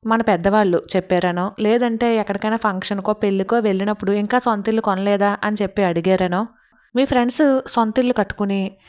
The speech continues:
మిమ్మల్ని "ఏంటి నువ్వు ఇంకా సొంత ఇల్లు కొనలేదా?" అని చులకనగా చూశారనో,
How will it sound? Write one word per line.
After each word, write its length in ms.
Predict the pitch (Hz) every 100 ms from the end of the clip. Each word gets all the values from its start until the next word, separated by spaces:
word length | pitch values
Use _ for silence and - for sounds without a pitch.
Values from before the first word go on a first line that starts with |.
| _ -
మిమ్మల్ని 500 | 240 269 294 254 240
"ఏంటి 300 | 208 208 208
నువ్వు 160 | 269 226
ఇంకా 220 | 202 262
సొంత 300 | 277 269 254
ఇల్లు 120 | 269
కొనలేదా?" 760 | 277 254 254 269 269 262 226 208 _ - _ _ _
అని 260 | 240 240 240
చులకనగా 760 | 240 - 202 202 214 214 214 - -
చూశారనో, 720 | - 190 208 202 196 190 233